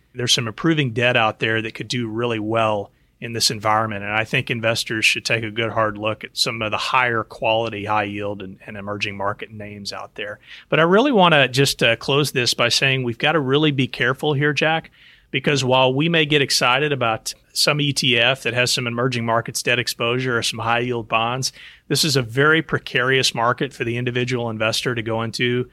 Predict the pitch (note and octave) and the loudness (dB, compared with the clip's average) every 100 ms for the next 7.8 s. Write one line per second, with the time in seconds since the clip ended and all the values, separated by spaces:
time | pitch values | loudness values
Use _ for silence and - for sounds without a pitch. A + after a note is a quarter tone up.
0 | - G#2+ A#2 A#2 - A#2+ A#2+ A2+ - A2 | -8 -2 0 -2 -4 -4 0 2 2 -2
1 | G#2+ G#2+ - - A#2 A#2+ D3 B2+ A2+ A#2+ | -2 -2 -2 -2 -2 -2 -2 -2 -2 -4
2 | A#2 A2+ - - B2 A2+ A#2 A#2+ D3 C#3+ | -2 -2 -2 -4 -4 -6 -4 -2 -2 -2
3 | B2 A#2+ C3 - B2 B2 B2+ A2+ - - | -4 -2 -2 -2 -2 -4 -4 -4 -4 -2
4 | A2+ - B2+ A2+ G#2+ A2 A2+ B2+ A#2 - | -4 -4 -6 -6 -2 0 0 -4 -6 -10
5 | - _ A#2+ C3+ A#2+ A#2 - A#2+ A2+ - | -20 _ -12 -6 -6 -4 -2 -2 -2 -2
6 | A2+ A#2 A2 G#2 - _ - A#2+ A2+ A2+ | -2 -2 -4 -6 -14 _ -8 -6 -4 -4
7 | B2+ A2+ A2+ G#2+ A2 - G#2 - | -2 -4 -2 -4 -4 -4 -6 -10